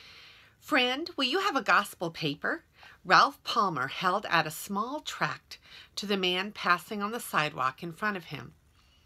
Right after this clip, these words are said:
Surprised, the stranger looked up. He saw a big man wearing a friendly smile. The paper booklet in his hand was pointed neatly with the title, was printed neatly with the title, "Four Things God Wants You to Know."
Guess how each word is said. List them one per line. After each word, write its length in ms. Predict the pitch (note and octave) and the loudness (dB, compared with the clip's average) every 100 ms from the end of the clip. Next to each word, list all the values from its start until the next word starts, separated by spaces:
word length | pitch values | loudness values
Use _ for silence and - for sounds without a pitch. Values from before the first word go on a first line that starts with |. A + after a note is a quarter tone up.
| _ _ - - | _ _ -20 -14
Surprised, 840 | - D4+ - E4 F#4+ F3+ F3 - | -2 0 4 4 6 4 -2 -6
the 80 | - | -8
stranger 480 | - D4 D4 A#3+ G3 | -4 0 0 -2 -2
looked 260 | F#3+ F#3+ C4+ | -2 -2 0
up. 220 | G3+ - _ _ - - - | 0 -2 _ _ -20 -20 -20
He 200 | - D4+ | -2 0
saw 260 | C#4+ C#4 A3+ | 4 6 6
a 60 | G3+ | 6
big 280 | C4+ D4+ | 0 -2
man 460 | C#4+ A3 F#3+ E3+ F3 - | 0 0 0 0 -4 -4
wearing 420 | F3 E3+ D#3+ D#3+ | 2 2 0 -4
a 60 | |
friendly 420 | D#3+ - F#3 F#3+ G3 | -10 -6 -6 -6 -8
smile. 540 | - D#3 C3 C3+ D3+ _ _ - - - | -4 -2 -2 -6 -18 _ _ -20 -20 -8
The 80 | A3+ | -6
paper 360 | G#3 D4+ D4 F#3 | 0 0 2 2
booklet 460 | E3 B3+ - D3+ | 4 2 2 -2
in 100 | D3 | -2
his 200 | C#3+ D#3+ | -4 -6
hand 340 | - F#3+ E3 D#3+ | -2 2 2 0
was 160 | F3+ | -4
pointed 440 | - G3 F#3 F#3 F3 | -4 -4 -2 -4 -4
neatly 520 | G3+ - - C4 A#3+ - - | -4 -4 -4 -6 -8 -16 -14
with 160 | - G#3 | -8 -6
the 80 | A#3 | -4
title, 500 | - E3 C#3 D#3 - _ | 2 2 2 -4 -12 _
was 160 | - E3 | -10 -10
printed 480 | - D#4 C#4+ C3 E3+ | 0 0 0 -4 -4
neatly 320 | F3+ - F#3 | -4 -4 -4
with 160 | F3+ E3 | -6 -8
the 60 | |
title, 440 | - D3+ C3+ C#3+ - - _ _ | -6 -4 -4 -6 -14 -20 _ _
"Four 240 | C#4 F4 | 0 0
Things 540 | - - - F#3+ - - E3 | -2 -8 -8 -14 -18 -16 -2
God 300 | D#3+ F3 F3+ | 0 2 0
Wants 340 | C#3+ D3 - | -4 -4 -6
You 100 | F#3+ | -6
to 100 | D#3 | -6
Know." 320 | C#3 D#3 - | -2 -2 -4